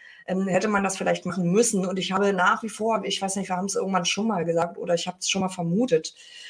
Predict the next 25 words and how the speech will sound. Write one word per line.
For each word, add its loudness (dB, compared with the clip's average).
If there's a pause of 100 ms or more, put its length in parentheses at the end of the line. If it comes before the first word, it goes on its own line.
(160)
ähm, 6 (800)
dass 4
sie 2
immer 4
noch 4
so 0
ein 0
bisschen 2
mit -2
ihrer 2 (140)
damaligen 2
Verletzung 2
zu -6
tun 0
hat, -2 (600)
die, 4 (440)
die 2
sie 0
ja 4
damals 2
irgendwie 0
aus 0
ihrer 0
Karriere 0
rauskickte. -2